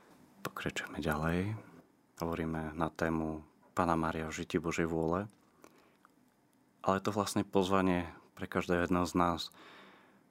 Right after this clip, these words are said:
poznať Máriu, poznať sami seba, poznať Pána, jeho dar pre nás, pre ľudstvo.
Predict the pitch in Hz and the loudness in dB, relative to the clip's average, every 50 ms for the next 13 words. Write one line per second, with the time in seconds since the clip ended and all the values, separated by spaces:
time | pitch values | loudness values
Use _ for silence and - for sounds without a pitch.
0 | _ _ _ _ _ - - 95 95 85 85 85 82 82 - - - _ _ _ | _ _ _ _ _ 0 2 2 2 2 -2 -4 -4 -4 -6 -12 -20 _ _ _
1 | - - _ _ - - - - _ _ _ _ _ _ _ _ _ _ _ _ | -20 -20 _ _ -20 -20 -20 -20 _ _ _ _ _ _ _ _ _ _ _ _
2 | _ _ _ _ _ _ _ _ _ _ _ _ _ - - 90 87 82 82 82 | _ _ _ _ _ _ _ _ _ _ _ _ _ -10 -6 -4 -2 0 0 -2
3 | 87 90 98 107 110 120 120 _ _ _ _ _ _ - 87 85 - - 82 80 | -2 -4 -4 -6 -6 -8 -12 _ _ _ _ _ _ -4 -4 -2 0 -2 -2 -2
4 | - - 90 85 82 80 - - 98 92 - 85 82 - - 90 82 - 90 87 | -2 -4 -4 -2 -2 -2 0 0 0 0 0 -2 -2 -2 -4 -6 -2 -2 -2 -2
5 | 85 - - - - 92 87 90 90 85 82 82 80 78 - - _ _ - 78 | -4 -6 -2 2 2 4 4 4 2 2 0 -2 -6 -12 -16 -20 _ _ -12 -10
6 | 78 80 82 82 - - 90 92 92 87 85 - - - _ _ _ _ - - | -8 -8 -8 -4 0 0 2 2 2 0 -2 -6 -10 -20 _ _ _ _ -2 0
7 | 90 90 92 90 87 85 - - - 92 95 92 90 - - - - - 90 85 | 2 2 2 0 0 -2 -4 -2 2 4 4 4 2 0 -4 -16 -12 -10 -10 -10